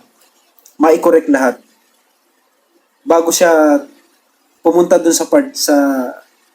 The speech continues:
yung part kung saan, halimbawa, gusto niyong kumandidato sa susunod na mga taon, yung kasunod na kandidatura,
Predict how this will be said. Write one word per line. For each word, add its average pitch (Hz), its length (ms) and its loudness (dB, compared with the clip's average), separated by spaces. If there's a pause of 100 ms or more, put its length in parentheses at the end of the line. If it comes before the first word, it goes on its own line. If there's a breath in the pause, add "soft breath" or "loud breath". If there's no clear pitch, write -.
(220)
yung 156 540 0
part 180 320 0
kung 170 160 0
saan, 156 480 0 (160)
halimbawa, 233 320 0
gusto 170 240 -4
niyong 170 160 -2
kumandidato 160 640 0
sa 151 240 -4 (640 soft breath)
susunod 156 480 0
na 156 80 0
mga 156 340 2
taon, 131 320 0 (460)
yung 294 100 2
kasunod 294 380 0
na 285 80 2
kandidatura, 285 800 0